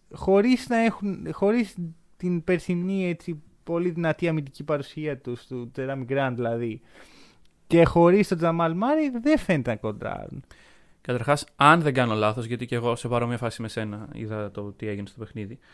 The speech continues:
Speaker 2: Chris Paul το πρώτο shoot που επιχείρησε, το πήρε στην τρίτη περίοδο.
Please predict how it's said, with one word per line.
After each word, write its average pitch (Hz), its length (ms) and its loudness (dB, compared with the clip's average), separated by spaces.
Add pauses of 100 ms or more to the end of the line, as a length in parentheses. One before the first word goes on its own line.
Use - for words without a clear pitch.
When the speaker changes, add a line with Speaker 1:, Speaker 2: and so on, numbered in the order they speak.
(380)
Speaker 2:
Chris 175 180 -2
Paul 170 200 2
το 127 100 2
πρώτο 185 320 0
shoot - 340 0 (180)
που 139 100 0
επιχείρησε, 123 760 -2 (600)
το 123 100 -2
πήρε 180 160 2
στην 170 160 -4
τρίτη 180 240 0
περίοδο. 151 500 0